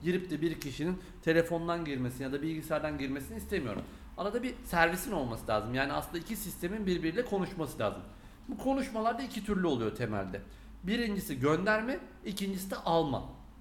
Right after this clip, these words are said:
Gönderme işlemi bir yayınlama işlemi. Yani otomatik bir sis-, şekilde Twitter'ın kendi arayüzüne girmeden ben herhangi bir farklı bir programla Twitter üzerinden tweet atabilme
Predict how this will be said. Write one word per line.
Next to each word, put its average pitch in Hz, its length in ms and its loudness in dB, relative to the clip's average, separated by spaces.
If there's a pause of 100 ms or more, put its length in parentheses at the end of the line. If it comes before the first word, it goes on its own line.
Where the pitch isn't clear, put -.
(380)
Gönderme 226 540 4
işlemi 196 440 -2 (140)
bir 214 100 -4 (300)
yayınlama 202 560 6
işlemi. 117 360 0
Yani 123 300 2 (320)
otomatik 208 560 2
bir 135 60 -6
sis-, - 360 -10
şekilde 131 520 -2
Twitter'ın 196 520 -2
kendi 185 340 2
arayüzüne 180 600 2
girmeden 165 540 0 (400)
ben 175 140 4
herhangi 185 680 0
bir 190 140 0
farklı 165 420 -2
bir 196 100 2
programla 190 680 0 (240)
Twitter 220 360 -2
üzerinden 180 560 0
tweet 247 340 -2
atabilme 202 560 0